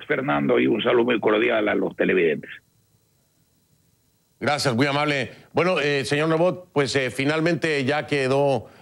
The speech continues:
Speaker 2: aclarado el tema de la Comisión Interamericana de Derechos Humanos y de la Corte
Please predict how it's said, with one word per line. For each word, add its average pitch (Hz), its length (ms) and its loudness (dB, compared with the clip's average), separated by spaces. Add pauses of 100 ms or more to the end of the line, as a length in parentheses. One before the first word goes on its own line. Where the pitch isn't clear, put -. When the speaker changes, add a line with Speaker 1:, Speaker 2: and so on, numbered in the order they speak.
Speaker 2:
aclarado 131 520 -2
el 120 100 0
tema 139 240 0
de 123 140 2
la 113 240 -2
Comisión 127 500 2
Interamericana 113 520 0
de 120 60 2
Derechos 117 220 -4
Humanos 135 540 0
y - 20 -4
de 104 100 0
la 104 140 -2
Corte 139 500 0